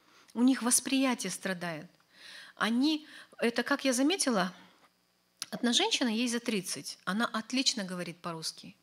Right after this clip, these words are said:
А, я с ней переписываюсь на текстах, и я ей что-то говорю, она говорит: «А я вот не поняла, что вы сказали, я перевела,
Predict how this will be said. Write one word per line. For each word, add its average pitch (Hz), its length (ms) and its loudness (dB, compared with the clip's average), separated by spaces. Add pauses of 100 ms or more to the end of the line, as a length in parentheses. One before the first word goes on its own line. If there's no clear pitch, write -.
(840)
А, 170 420 -10 (380)
я 262 560 2
с - 80 -2
ней 302 140 4
переписываюсь 277 840 -2
на 214 120 -2
текстах, 180 560 -4 (140)
и 208 80 -6
я 226 220 0
ей 294 120 4
что-то - 320 -2
говорю, 254 380 0 (520)
она 220 200 2
говорит: 214 300 -2 (640)
«А 269 100 4
я 330 140 2
вот 349 140 0
не 330 80 2
поняла, 311 380 2
что - 180 0
вы 220 60 -2
сказали, 277 400 0
я 254 140 2
перевела, 254 500 0